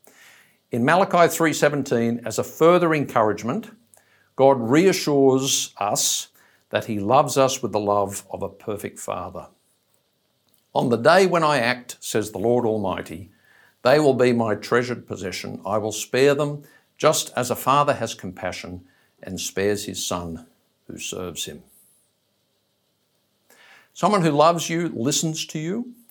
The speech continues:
especially when life is difficult. They know what you're going through. They remind you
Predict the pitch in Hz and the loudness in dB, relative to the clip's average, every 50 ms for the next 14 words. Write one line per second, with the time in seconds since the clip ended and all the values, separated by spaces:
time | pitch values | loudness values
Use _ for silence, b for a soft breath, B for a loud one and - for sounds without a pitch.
0 | _ - - - - - 127 - - 123 123 113 113 110 104 101 104 107 107 104 | _ -12 -10 -10 -6 -8 -8 -8 -6 -6 -6 -4 -4 -4 -4 -4 -2 -2 -2 -2
1 | 101 - - - - - 85 - - - - - - - - - - - _ _ | -2 -4 -8 -14 -14 -16 -16 -16 -16 -16 -18 -16 -14 -14 -14 -16 -18 -20 _ _
2 | _ _ _ b b b b b b b b b - 113 117 117 123 131 139 135 | _ _ _ b b b b b b b b b 0 0 2 2 4 4 4 4
3 | 120 123 110 - - 110 107 - 95 95 90 80 - - - - 80 - - _ | 4 2 2 0 -4 -6 -6 -6 -6 -6 -8 -10 -10 -12 -12 -12 -12 -14 -18 _
4 | _ _ _ _ _ _ _ _ - 117 113 110 113 117 139 156 165 185 185 170 | _ _ _ _ _ _ _ _ -6 -4 -4 -2 0 2 4 4 4 4 2 0
5 | 127 107 87 82 78 78 | 0 -2 -6 -8 -10 -16